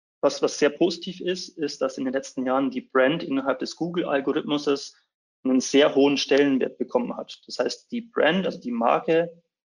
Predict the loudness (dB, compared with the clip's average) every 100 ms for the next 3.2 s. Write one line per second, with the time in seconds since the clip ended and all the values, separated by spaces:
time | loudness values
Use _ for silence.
0 | _ _ -16 -4 2 2 0 -16 _ _
1 | _ -12 -8 -6 -8 -14 -20 -12 0 0
2 | 2 0 4 6 6 4 2 4 4 2
3 | -2